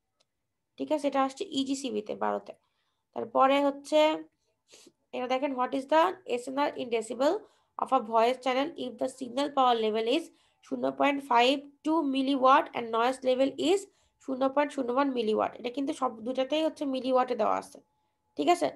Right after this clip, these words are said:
তাহলে আমরা যদি এসএনআর ডেসিবেলে নিই, তাহলে কি হবে? সমান সমান ten log ten S by N। এখানে দেখেন এটা আর এটা যদি আমি নিই, তাহলে ওই, এই, এই এককটা কিন্তু কাটা পড়তেছে,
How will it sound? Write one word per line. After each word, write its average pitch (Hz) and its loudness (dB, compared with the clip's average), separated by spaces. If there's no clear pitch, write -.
তাহলে 262 2
আমরা 262 4
যদি 285 0
এসএনআর 277 4
ডেসিবেলে 285 2
নিই, 240 -6
তাহলে 262 0
কি 262 -2
হবে? 214 2
সমান 240 2
সমান 294 2
ten 302 2
log 294 4
ten 320 -2
S 269 -4
by 285 4
N। - -8
এখানে 285 -2
দেখেন 302 0
এটা 277 2
আর 302 8
এটা 294 2
যদি 277 2
আমি 302 0
নিই, 285 -2
তাহলে 277 -2
ওই, 240 2
এই, 262 2
এই 262 0
এককটা 269 -4
কিন্তু 285 -2
কাটা 262 0
পড়তেছে, - -8